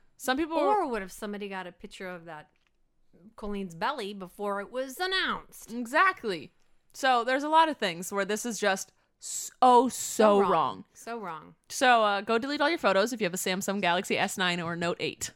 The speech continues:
Speaker 1: <laughs> That's all I have to say.
Speaker 2: <laughs>
Speaker 1: All right, Mom, you wanna play a game with me?
Speaker 2: I would love to play a game with you.
Speaker 1: We're gonna play twenty questions.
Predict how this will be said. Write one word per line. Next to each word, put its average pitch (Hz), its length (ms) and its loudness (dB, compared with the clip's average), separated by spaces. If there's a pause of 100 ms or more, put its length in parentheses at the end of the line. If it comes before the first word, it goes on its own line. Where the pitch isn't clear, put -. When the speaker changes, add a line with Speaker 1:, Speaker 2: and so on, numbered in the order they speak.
Speaker 1:
<laughs> - 100 -20
That's 220 240 -6
all 185 120 2
I 196 120 4
have - 200 -4
to 214 120 -6
say. 160 240 -6 (300)
Speaker 2:
<laughs> - 760 -16
Speaker 1:
All 240 100 2
right, 214 160 2
Mom, 190 180 -2
you 202 80 -6
wanna 208 100 -6
play 220 140 -6
a - 20 -6
game 202 180 -6
with 202 140 -8
me? 208 240 -6 (280)
Speaker 2:
I 240 140 -2
would 220 140 -8
love 220 160 -8
to - 80 -16
play 185 160 -4
a 170 40 -10
game 160 200 -14
with - 120 -20
you. 160 140 -16
Speaker 1:
We're 240 140 -6
gonna 381 100 -4
play 349 160 -4
twenty - 220 -6
questions. - 580 -12